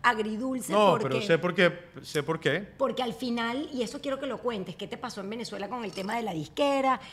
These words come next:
Speaker 1: ¿Qué hiciste en Venezuela? Porque una vez estábamos en una cena, no me acuerdo, en un restaurante, y, y compartiste lugares de Venezuela y me sorprendió.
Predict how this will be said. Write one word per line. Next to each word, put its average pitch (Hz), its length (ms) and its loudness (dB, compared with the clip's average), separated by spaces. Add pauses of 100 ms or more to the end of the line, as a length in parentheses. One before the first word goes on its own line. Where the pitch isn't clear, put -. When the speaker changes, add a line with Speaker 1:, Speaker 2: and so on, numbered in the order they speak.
(160)
Speaker 1:
¿Qué 226 100 4
hiciste 247 360 -2
en 233 80 -4
Venezuela? 233 400 -2
Porque 233 320 -4
una 311 260 -2
vez 254 360 0
estábamos 247 680 -6 (340)
en 214 180 -4
una 214 180 -4
cena, 226 340 -2
no 185 80 -4
me 196 80 -2
acuerdo, 208 540 -2
en 185 60 -4
un 180 220 -6
restaurante, 220 760 0 (300)
y, 262 100 -6
y 220 40 -8
compartiste 233 1400 -2
lugares 233 680 0
de 320 80 -10
Venezuela 285 380 -6
y 269 60 -4
me 226 100 -4
sorprendió. 214 800 -4